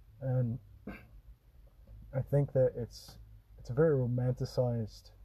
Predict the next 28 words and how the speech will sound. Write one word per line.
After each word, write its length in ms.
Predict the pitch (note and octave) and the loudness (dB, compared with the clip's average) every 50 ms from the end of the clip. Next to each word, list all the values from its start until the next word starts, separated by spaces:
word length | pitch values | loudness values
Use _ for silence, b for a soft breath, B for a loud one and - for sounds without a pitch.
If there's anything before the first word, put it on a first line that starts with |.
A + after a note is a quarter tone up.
| - - - - - - - - | -20 -20 -20 -20 -20 -20 -10 -6
term. 320 | - A#2 A2+ G#2+ G2+ F#2 F#2+ - - - - - - - | -4 -4 -4 -4 -6 -8 -10 -14 -20 -20 -20 -20 -16 -12
Um, 400 | G2+ G2+ G2+ G2+ G2+ G2+ G2 G2 G2 - _ _ _ _ - _ _ - - b b b b b b b b b b b b b b b b - - - | -10 -8 -6 -6 -6 -6 -8 -8 -12 -16 _ _ _ _ -20 _ _ -20 -20 b b b b b b b b b b b b b b b b -18 -10 -10
instead 280 | B2 - - D3+ C#3 | -10 -4 2 2 4
of 120 | C3+ A#2+ A#2 | 4 4 4
being 360 | C#3 C#3 C3+ C3 C3 B2 A#2 | 4 4 6 4 4 2 0
grounded 500 | G#2 A#2+ B2 B2+ C3 C3 C3 C3 B2+ A#2 | 2 2 4 6 6 6 6 4 2 0
and 300 | - G2+ A#2+ A#2 A2 A2 | -2 -4 -2 -2 -2 0
real 340 | B2 B2 B2+ B2 A#2+ A#2+ A#2 | 0 0 2 2 2 2 0
and 340 | G#2 A2+ A2 G#2+ G#2+ G#2+ - | 0 0 0 0 -2 -2 -2
connected 480 | - A#2+ B2 B2 A#2+ - B2+ A2+ G2+ - - | -2 0 0 0 0 -2 -6 -6 -6 -8 -4
to 240 | A#2+ A2+ A2 G#2+ F#2+ - - | -2 -2 -2 -2 -2 0 2
both 220 | A#2+ A#2 A#2+ G#2+ - - - - | 2 2 2 0 -4 -12 -16 -8
ordinary 520 | - A#2+ A2+ A2 A2 A2+ A2 A2 A2 G#2+ G#2 - | -2 -2 -2 0 0 0 2 2 0 0 -2 -2
and 220 | A2 A#2 A#2+ A#2+ - - | -2 0 0 -2 -2 -2
non-ordinary 760 | A2+ A#2 B2 C3 B2+ A#2+ A#2 G#2+ A2+ G#2+ G#2+ G#2 G#2 G#2 | 0 2 2 2 2 0 0 0 0 0 0 0 -2 -2
reality, 560 | G2+ G2+ G2+ G#2+ G#2+ A#2 A#2+ A2 F#2+ F#2+ F#2 F2 - - - b b b b b b b b b b b - - | -2 -2 -2 0 2 2 2 0 -2 -4 -8 -10 -14 -18 -20 b b b b b b b b b b b -10 -8
I 60 | A2 G#2 - | -8 -8 -4
feel 140 | - B2 A#2+ | -2 0 2
like 140 | A#2 G#2+ - A2+ | 2 0 -2 -4
it's, 360 | A#2 - - - - - - | -8 -8 -10 -16 -16 -6 -2
um, 560 | A#2 A2+ A2+ A2 G#2+ G#2+ G#2 G#2 G#2 G#2 G#2 - - - - - - - - _ _ _ _ _ | 0 2 2 2 2 2 0 0 -2 -4 -6 -10 -16 -20 -20 -20 -20 -20 -20 _ _ _ _ _
it's 160 | A2 - - | -16 -10 -2
not 180 | B2+ B2 C3 G#2 | 2 2 2 4
very 160 | B2 B2 A#2+ | 2 0 2
well 220 | A2+ A#2 A2+ G#2+ - | 2 2 2 2 2
anchored. 400 | G#2+ A2 A#2+ A#2+ - F2+ E2+ - | 0 0 -2 -2 -6 -10 -14 -14
It's 160 | - - - - | -18 -20 -12 -12
just 160 | A2+ G#2 | -12 -12